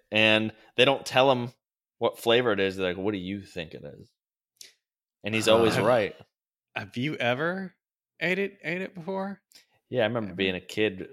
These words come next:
Speaker 1: uh, and I was hungry, and we had
Speaker 3: <laughs>
Speaker 1: milk, milk bones in the back of our van.
Speaker 3: Okay.
Speaker 1: I remember chomping down a few of those.
Speaker 3: A few.
Speaker 2: A
Speaker 3: Okay.
Speaker 2: few?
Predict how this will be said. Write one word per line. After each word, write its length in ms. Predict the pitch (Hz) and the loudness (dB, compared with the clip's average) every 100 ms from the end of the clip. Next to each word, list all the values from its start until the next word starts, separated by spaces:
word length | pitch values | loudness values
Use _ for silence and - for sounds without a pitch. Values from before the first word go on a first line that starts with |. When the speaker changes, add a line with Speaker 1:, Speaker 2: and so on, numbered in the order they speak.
| - | -8
Speaker 1:
uh, 40 | |
and 280 | 90 87 90 | -6 -4 -4
I 40 | |
was 120 | 90 - | -6 -6
hungry, 600 | 104 95 90 87 87 - | -8 -6 -6 -6 -8 -10
and 340 | 90 90 90 | -10 -10 -10
we 120 | 87 87 | -10 -6
had 480 | 92 87 87 90 - | -2 -2 -4 -8 -16
Speaker 3:
<laughs> 180 | - 98 | -14 -2
Speaker 1:
milk, 260 | 104 107 123 | -2 -2 -8
milk 400 | 95 113 110 - | -2 0 0 -2
bones 300 | 95 92 92 | -4 -4 -8
in 60 | |
the 40 | 90 | -4
back 280 | 92 95 92 | 0 0 -2
of 80 | |
our 100 | 92 | -6
van. 400 | 90 92 95 110 143 _ _ _ _ _ - | -6 -4 -4 -6 -10 _ _ _ _ _ -8
Speaker 3:
Okay. 180 | 101 110 117 | -6 -6 -12
Speaker 1:
I 0 | _ _ _ | _ _ _
remember 260 | 101 98 90 | -10 -8 -6
chomping 380 | - 98 98 | -4 -4 -4
down 160 | 95 98 | -4 -6
a 40 | |
few 200 | - 104 | -6 -6
of 60 | 98 | -2
those. 500 | 101 104 98 95 - _ _ - | 0 2 -2 -6 -14 _ _ -4
Speaker 3:
A 100 | - | -2
few. 420 | 156 190 165 95 85 _ | 0 0 0 -2 -10 _
Speaker 2:
A 80 | - | -6
Speaker 3:
Okay. 320 | 113 151 170 | 0 4 6
Speaker 2:
few? 360 | 233 175 95 - | 6 6 2 -4